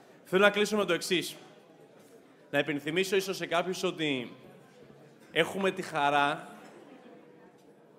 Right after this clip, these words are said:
το δύο χιλιάδες δεκατέσσερα, στα πλαίσια του Εθνικού Διαλόγου για τη Διοίκηση και Διαχείριση των Προστατευόμενων Περιοχών, όπου συντονιστής ήταν, ε,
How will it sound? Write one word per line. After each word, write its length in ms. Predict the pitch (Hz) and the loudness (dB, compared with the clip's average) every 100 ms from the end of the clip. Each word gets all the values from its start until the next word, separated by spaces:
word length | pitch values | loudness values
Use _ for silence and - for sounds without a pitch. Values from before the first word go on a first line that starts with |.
| - | -8
το 100 | - | -4
δύο 240 | 139 170 185 | 2 4 4
χιλιάδες 440 | 185 185 190 185 | 4 2 2 2
δεκατέσσερα, 920 | 170 147 135 160 160 180 165 147 113 - | 0 0 0 -2 -2 0 2 2 0 -6
στα 200 | - - | -4 -4
πλαίσια 360 | 156 175 196 | -2 -2 -2
του 80 | 185 | -4
Εθνικού 460 | 165 151 143 185 180 | -6 -6 -6 -2 0
Διαλόγου 800 | 170 139 139 147 143 143 117 - - - - - - - | 2 2 4 2 2 0 -2 -6 -18 -20 -20 -20 -20 -14
για 540 | 120 147 139 127 127 | 0 2 4 2 -2
τη 80 | 139 | -6
Διοίκηση 420 | 127 160 175 170 | 0 -2 -2 -6
και 120 | 170 | -4
Διαχείριση 540 | 151 127 131 170 165 165 | -2 -2 -2 -4 -4 -4
των 140 | 151 | -4
Προστατευόμενων 920 | 143 139 127 131 151 165 160 143 127 - | -4 -6 -4 0 2 2 2 0 -2 -2
Περιοχών, 600 | 143 131 123 - 135 156 - - - - | 0 2 0 0 -2 -2 -10 -20 -20 -8
όπου 220 | 143 143 | -4 -2
συντονιστής 520 | 143 143 139 135 165 160 | -4 -2 -2 -2 -4 -4
ήταν, 300 | 175 170 165 | -2 -2 0
ε, 340 | 151 131 | 0 -2